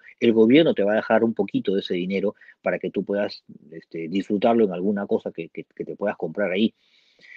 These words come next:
que tampoco es mucho porque las bodegas son también del Estado. Entonces, eh, están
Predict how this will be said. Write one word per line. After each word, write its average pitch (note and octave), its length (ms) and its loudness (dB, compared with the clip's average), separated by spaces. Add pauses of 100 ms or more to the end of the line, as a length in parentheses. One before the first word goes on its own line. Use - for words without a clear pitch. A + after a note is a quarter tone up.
que C3 60 6
tampoco B2+ 320 6
es - 60 2
mucho G#3 220 4
porque A2+ 260 -2
las G#2 120 0
bodegas B2 520 4 (220)
son G#2 200 -6
también F#2 200 -6
del F#2 100 -6
Estado. - 280 -8 (480)
Entonces, - 460 -6 (240)
eh, G2+ 240 -12
están A#3+ 600 0